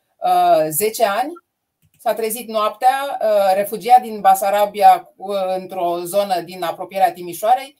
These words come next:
cu familia, mutat în mijlocul, uh, câmpului, unde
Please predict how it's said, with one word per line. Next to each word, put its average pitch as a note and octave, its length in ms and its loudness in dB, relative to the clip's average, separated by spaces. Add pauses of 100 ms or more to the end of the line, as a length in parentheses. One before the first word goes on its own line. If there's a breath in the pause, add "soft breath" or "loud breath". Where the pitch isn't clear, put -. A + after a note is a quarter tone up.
(180)
cu - 120 -20
familia, A#3+ 420 2
mutat A3 480 -2
în A3+ 140 -10
mijlocul, G#3 560 -8
uh, F3 640 -4
câmpului, B3+ 600 -12
unde G#3 520 -6